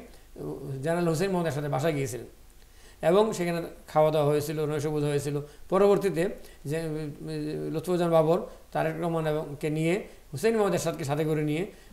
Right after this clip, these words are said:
উম, প্রধানমন্ত্রী, তৎকালীন প্রধানমন্ত্রী বেগম খালেদা জিয়ার সাথে ক্যান্টনমেন্টের শহীদ মইনুল রোডের বাসভবনে সাক্ষাৎ করিয়েছিলেন। এবং এটা দ্বিতীয় দফায়, দ্বিতীয়বার জেনারেল এরশাদকে এর মাধ্যমে চার দলীয় জোটে অন্তর্ভুক্ত করা হয়েছিল।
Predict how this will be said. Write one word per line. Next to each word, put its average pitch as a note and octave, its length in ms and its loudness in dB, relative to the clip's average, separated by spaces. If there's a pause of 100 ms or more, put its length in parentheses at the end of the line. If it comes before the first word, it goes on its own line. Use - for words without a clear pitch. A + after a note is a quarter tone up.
(120)
উম, C#3+ 400 -6 (280)
প্রধানমন্ত্রী, F3+ 460 6
তৎকালীন F3+ 400 -2
প্রধানমন্ত্রী D#3+ 380 0
বেগম D3 240 -2
খালেদা E3+ 260 0
জিয়ার D#3+ 180 -2
সাথে C#3+ 280 -4 (300)
ক্যান্টনমেন্টের D#3+ 500 -2
শহীদ D3 220 -4
মইনুল D3 300 -2
রোডের D3 180 -2
বাসভবনে C#3 480 -2 (220)
সাক্ষাৎ C3+ 320 -6
করিয়েছিলেন। B2 420 -4 (340)
এবং G3+ 160 2
এটা G#3+ 80 2
দ্বিতীয় F#3+ 320 4
দফায়, E3 380 4
দ্বিতীয়বার E3 460 4 (460)
জেনারেল E3 280 2
এরশাদকে D#3 320 -2
এর D3+ 100 0
মাধ্যমে D3+ 380 0 (220)
চার F#3 200 4
দলীয় F3+ 160 6
জোটে E3+ 180 4
অন্তর্ভুক্ত D#3 380 -2
করা C#3+ 180 -2
হয়েছিল। C#3+ 280 0